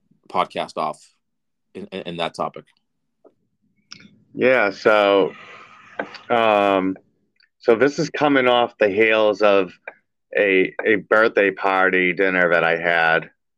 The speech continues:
Speaker 2: for, for yours truly, me. <laughs>
Speaker 1: You
Speaker 2: And
Speaker 1: threw a party for yourself. <laughs>
Speaker 2: Yeah.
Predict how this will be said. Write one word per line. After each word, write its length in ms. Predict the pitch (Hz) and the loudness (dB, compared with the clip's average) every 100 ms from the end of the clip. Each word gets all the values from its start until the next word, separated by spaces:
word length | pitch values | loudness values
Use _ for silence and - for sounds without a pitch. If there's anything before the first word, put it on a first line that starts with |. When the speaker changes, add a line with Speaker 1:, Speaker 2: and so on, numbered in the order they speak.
| _ _ _ _ | _ _ _ _
Speaker 2:
for, 360 | 90 85 76 - _ _ _ _ - | -2 0 0 -6 _ _ _ _ -2
for 240 | 92 85 | 0 0
yours 340 | 92 95 90 | 0 0 0
truly, 720 | - - 95 92 82 78 85 - _ _ _ - | -4 -2 2 2 2 0 -2 -6 _ _ _ -6
me. 380 | 95 85 76 - _ _ _ _ 135 _ _ _ _ | -2 0 -2 -8 _ _ _ _ -20 _ _ _ _
<laughs> 40 | 175 - - _ _ _ _ - - _ - | -2 -2 -6 _ _ _ _ -20 -20 _ -12
Speaker 1:
You 160 | 113 127 | -4 0
Speaker 2:
And 120 | 110 | 2
Speaker 1:
threw 160 | 107 139 | 2 -2
a 60 | 131 | -2
party 380 | 131 123 127 | -2 -2 -4
for 160 | 120 117 | -12 -14
yourself. 560 | 110 101 - 107 98 - _ _ _ _ 262 | -14 -14 -12 -12 -12 -16 _ _ _ _ -18
<laughs> 20 | 240 - - | -18 -16 -10
Speaker 2:
Yeah. 80 | 117 | -8